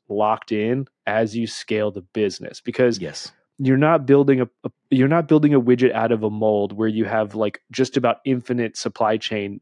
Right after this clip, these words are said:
Speaker 1: that you can reach out to. Like, there's only so many people growing the quality of bean that you're looking for in order to put it in your bags.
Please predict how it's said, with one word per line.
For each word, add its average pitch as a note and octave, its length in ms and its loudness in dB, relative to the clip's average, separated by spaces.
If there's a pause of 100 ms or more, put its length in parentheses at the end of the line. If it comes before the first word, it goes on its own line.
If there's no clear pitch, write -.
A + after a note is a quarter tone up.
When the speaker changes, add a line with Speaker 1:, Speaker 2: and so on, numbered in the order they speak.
Speaker 1:
that A#2 160 -2
you A#2 180 -2
can A2 260 -6
reach B2 260 0
out D3 200 0
to. A#2 140 -4
Like, G2+ 200 -4
there's B2 240 4
only D#3+ 320 4
so C#3+ 340 2
many C#3+ 320 2
people B2+ 500 0
growing A2+ 640 0 (360)
the B2 80 0
quality C3 600 4
of G#2+ 300 -2
bean B2+ 340 2
that G#2+ 120 -6
you're A#2 180 2
looking B2+ 360 0
for G#2+ 340 0
in A2 80 -2
order A#2 180 2
to A2 80 -6
put B2+ 220 0
it A#2 60 2
in A2+ 100 0
your A2 120 -6
bags. B2 480 0